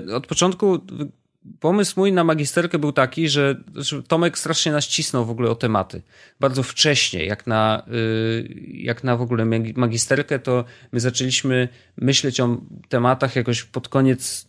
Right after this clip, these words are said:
roku, jakby poprzedzającego rok, w którym mieliśmy, e, bronić magisterkę.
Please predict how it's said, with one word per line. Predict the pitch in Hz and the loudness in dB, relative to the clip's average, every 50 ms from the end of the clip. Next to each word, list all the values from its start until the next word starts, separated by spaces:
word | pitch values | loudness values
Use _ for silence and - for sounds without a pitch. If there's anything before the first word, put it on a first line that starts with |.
| _ _ | _ _
roku, | - 117 127 135 131 135 - - 120 _ _ _ _ _ _ _ _ _ _ _ 120 - - - - | -4 2 2 2 2 2 -6 -14 -14 _ _ _ _ _ _ _ _ _ _ _ -18 -18 -16 -12 -6
jakby | 123 120 127 123 127 127 | -4 -4 -2 -2 -2 0
poprzedzającego | 143 135 - - 147 131 123 135 131 131 127 - 147 131 135 131 | 0 0 2 2 2 4 4 4 4 4 4 2 2 4 4 4
rok, | 123 127 127 | 4 4 2
w | - - | -2 -14
którym | - - 139 123 123 123 | -8 -4 -2 0 2 2
mieliśmy, | 123 120 120 117 - - 120 117 113 110 110 - - - 123 120 117 113 | 4 2 2 0 0 0 0 0 0 -2 -4 -6 -10 -6 -4 -2 -2 -2
e, | |
bronić | 110 113 113 123 117 110 110 104 104 - - - - - - | -4 -2 0 2 2 2 2 0 -2 -2 -6 -6 -6 -6 -6
magisterkę. | 104 107 107 107 104 - - 110 101 - - 123 139 156 | -4 -4 -4 -4 -4 0 0 0 0 2 2 2 2 2